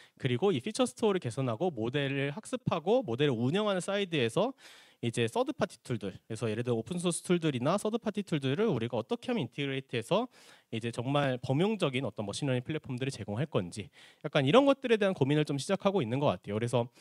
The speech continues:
이 인스타카트 같은 경우에는 이제 실제로 이런 어떤 우리가 지금 일반적으로 생각하는 엠 엘 플랫폼, 뭐 저희가 제공하는 엠 엘 플랫폼 같은 형태의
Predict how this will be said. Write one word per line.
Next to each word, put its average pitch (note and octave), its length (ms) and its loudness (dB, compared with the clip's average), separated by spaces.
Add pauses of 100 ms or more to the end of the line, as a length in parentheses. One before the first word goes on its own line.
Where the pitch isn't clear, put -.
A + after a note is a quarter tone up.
(300)
이 C#3+ 280 2
인스타카트 A#3 520 -2
같은 A3 220 -2
경우에는 F3+ 480 2
이제 B2+ 220 -2
실제로 A3+ 420 2
이런 A#2+ 520 0
어떤 A#2 320 -2
우리가 F#3 340 0
지금 B2+ 580 0
일반적으로 F#3+ 480 0
생각하는 E3 500 -2
엠 G#2 140 -2
엘 A#2+ 60 2
플랫폼, C#3+ 520 -2
뭐 B2 80 -6
저희가 E3+ 360 0
제공하는 A2+ 440 0
엠 G2+ 60 0
엘 G#2+ 160 2
플랫폼 D#3 380 -2
같은 - 320 -6
형태의 F3+ 580 0